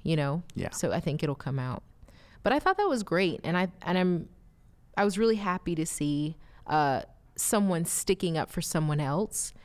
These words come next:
Speaker 1: and them being in completely kind of different roads, in my <laughs> opinion.
Speaker 2: Yeah.
Speaker 1: But, um, it was nice. I, like, it's always great to see encouragement, and it's always great to see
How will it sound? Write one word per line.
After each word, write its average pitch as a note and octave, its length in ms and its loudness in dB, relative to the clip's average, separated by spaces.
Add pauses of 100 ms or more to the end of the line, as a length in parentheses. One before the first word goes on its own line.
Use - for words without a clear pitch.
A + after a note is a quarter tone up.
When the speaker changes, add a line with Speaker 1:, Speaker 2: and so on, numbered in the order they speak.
(380)
Speaker 1:
and E3+ 580 4 (160)
them F3+ 280 4
being F3 340 2
in F3+ 160 2
completely G3 720 0
kind E3+ 280 0
of D#3 280 -4 (640)
different G#3 420 4
roads, F#3+ 640 4
in F3 160 4
my F3 180 6
<laughs> G3+ 80 4
opinion. C4+ 520 4 (200)
Speaker 2:
Yeah. D3+ 360 2
Speaker 1:
But, A3 360 6
um, F3 420 2 (320)
it A3 120 4
was F3 220 2
nice. D#3+ 480 0
I, F#3 140 2
like, E3+ 260 2
it's - 160 0 (120)
always A3 400 6
great F3+ 320 0
to E3+ 120 -4
see E3+ 260 2
encouragement, E3+ 800 2
and E3+ 160 4
it's - 180 -2
always D#3+ 360 2
great - 260 -2
to E3 100 -4
see D3+ 480 0